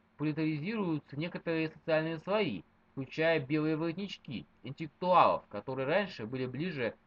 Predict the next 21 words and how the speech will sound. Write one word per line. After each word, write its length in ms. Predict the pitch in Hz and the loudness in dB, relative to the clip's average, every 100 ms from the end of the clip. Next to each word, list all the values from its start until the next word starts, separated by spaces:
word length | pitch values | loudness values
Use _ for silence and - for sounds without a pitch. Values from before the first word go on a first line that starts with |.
| _ | _
к 80 | - | -6
мелкой 300 | 139 139 147 | -4 -2 -2
буржуазии. 680 | 143 143 190 185 151 95 76 _ _ _ _ _ _ | -4 2 2 2 -2 -6 -8 _ _ _ _ _ _
А 140 | - 143 | 0 0
с 60 | |
другой 320 | 135 156 254 | 0 0 0
стороны, 520 | 254 170 151 143 113 - _ _ _ _ _ _ _ | 0 2 4 2 -2 -8 _ _ _ _ _ _ _
обуржуазиваются 1200 | 131 147 156 135 156 208 208 165 143 127 - 139 | -2 0 0 0 4 4 4 0 0 -2 -6 -4
некоторые 580 | 156 196 180 185 180 180 | -4 -4 -4 -4 -2 -2
группы 440 | 160 170 170 180 | -2 -4 -4 0
рабочего 500 | 165 143 147 143 147 | 2 4 2 0 -4
класса. 580 | 156 147 104 - - 73 - _ _ _ - | 2 4 4 0 -14 -14 -14 _ _ _ -4
Они 420 | 135 165 254 277 _ _ _ _ _ _ | -2 0 -2 -6 _ _ _ _ _ _
становятся, 640 | 151 180 165 139 - 147 135 | -4 0 0 0 -4 -6 -6
пользуясь 480 | 160 151 123 135 - | -2 -2 -2 -6 -4
ленинским 800 | 151 135 123 - - 127 123 123 _ _ - | -2 -2 -4 -14 -10 -8 -8 -12 _ _ -4
термином, 480 | 202 208 147 120 - _ _ | -2 0 -2 -4 -8 _ _
одновременно 880 | 120 156 160 196 202 165 127 117 110 - | -4 0 0 0 0 0 -2 -4 -6 -6
тружениками 760 | 226 240 156 117 - 92 82 | -4 -2 -2 -4 -6 -10 -10
и 120 | - 165 - | -10 -6 2
собственниками, 760 | 185 - - 90 - 80 67 | 2 2 -8 -14 -12 -12 -12